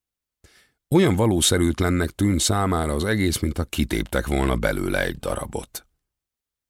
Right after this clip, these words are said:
Mikit nem rázta meg a hír, inkább csak érdekelte, mint minden.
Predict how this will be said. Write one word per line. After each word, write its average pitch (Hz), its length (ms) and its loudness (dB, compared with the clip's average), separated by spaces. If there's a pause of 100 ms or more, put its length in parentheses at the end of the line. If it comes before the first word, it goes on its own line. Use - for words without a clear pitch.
(120)
Mikit 165 300 2
nem 71 180 2
rázta 71 360 0
meg 76 180 0
a 76 100 0
hír, 76 420 0 (520)
inkább 131 240 0
csak - 180 -4
érdekelte, 87 680 0
mint 90 300 -2
minden. - 500 -8